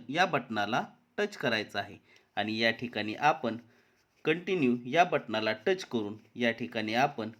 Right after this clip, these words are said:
विद्यार्थ्याचा या ठिकाणी सिक्स डिजिटचा स्टुडंट आयडी टाकून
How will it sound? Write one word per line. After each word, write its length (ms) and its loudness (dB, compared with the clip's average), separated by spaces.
विद्यार्थ्याचा 720 -2
या 160 -2
ठिकाणी 420 -8
सिक्स 360 -12
डिजिटचा 580 -6
स्टुडंट 560 -6
आयडी 300 -2
टाकून 380 -4